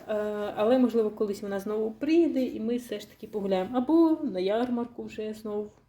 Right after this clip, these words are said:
у двадцять п'ятому році. Побачимо, побачимо. Тож, е,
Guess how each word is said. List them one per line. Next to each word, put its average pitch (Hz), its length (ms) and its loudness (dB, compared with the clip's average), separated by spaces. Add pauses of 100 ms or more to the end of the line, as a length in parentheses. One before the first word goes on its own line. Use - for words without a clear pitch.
(200)
у 208 120 -6
двадцять 196 340 -4
п'ятому 202 280 -8
році. - 320 -10
Побачимо, - 460 -8
побачимо. - 360 -12 (540)
Тож, 254 320 6
е, 220 680 0